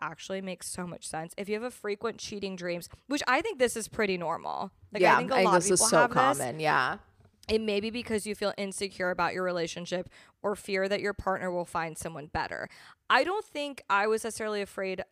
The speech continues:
Speaker 1: of them finding someone better where I, <laughs> oof, I was afraid that I could do better.
Speaker 2: Yeah.
Speaker 1: I, that's kind
Speaker 2: That
Speaker 1: of
Speaker 2: makes sense.
Speaker 1: Yeah. But that's the truth. I mean, um,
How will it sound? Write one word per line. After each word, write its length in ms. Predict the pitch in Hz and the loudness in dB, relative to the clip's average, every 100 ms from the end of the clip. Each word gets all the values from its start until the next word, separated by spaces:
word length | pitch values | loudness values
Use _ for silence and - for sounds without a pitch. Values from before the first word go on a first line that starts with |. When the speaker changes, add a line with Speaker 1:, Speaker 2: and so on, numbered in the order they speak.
| - | -4
Speaker 1:
of 540 | 185 170 165 170 160 | -2 0 0 -4 -8
them 260 | 165 180 190 | -4 -4 -4
finding 520 | - 220 233 233 240 | -2 -2 -2 -4 -8
someone 480 | 226 240 233 214 175 | -6 -4 -2 -4 -4
better 400 | - 175 185 208 | -2 0 0 0
where 240 | 214 202 - | 0 0 0
I, 400 | 175 175 185 185 - _ - - | 2 2 2 0 -4 _ -20 -20
<laughs> 380 | - _ _ - | -20 _ _ -8
oof, 240 | 95 117 - - _ _ _ 180 | -8 -10 -20 -20 _ _ _ 2
I 240 | 196 226 | 4 6
was 180 | 220 208 | 4 0
afraid 300 | 202 202 180 | -4 -4 -4
that 120 | 170 | -2
I 140 | 165 | -2
could 300 | 170 - 170 | -4 -6 -8
do 160 | - 156 | -8 -8
better. 540 | - 78 67 - 180 - - - - - - | -6 -8 -8 -8 -10 -10 -14 -14 -14 -14 -16
Speaker 2:
Yeah. 400 | 214 175 156 131 180 - - - _ | -2 6 8 8 4 -8 -20 -20 _
Speaker 1:
I, 100 | - | -2
that's 260 | 254 254 - | 2 2 -2
kind 260 | - 240 208 | -8 -2 10
Speaker 2:
That 160 | 180 | 10
Speaker 1:
of 60 | 151 | 10
Speaker 2:
makes 220 | 165 151 | 4 2
sense. 440 | - 135 110 170 240 | 4 4 4 0 0
Speaker 1:
Yeah. 360 | 226 160 123 - _ - | 2 2 0 -4 _ 2
But 100 | 277 | 4
that's 240 | 311 302 | 6 4
the 100 | 302 | 0
truth. 500 | 277 - 214 151 196 - | -4 -2 0 0 -2 -4
I 80 | 220 | -4
mean, 320 | 226 214 208 - | -2 -4 -4 0
um, 420 | 202 196 190 | 2 2 -2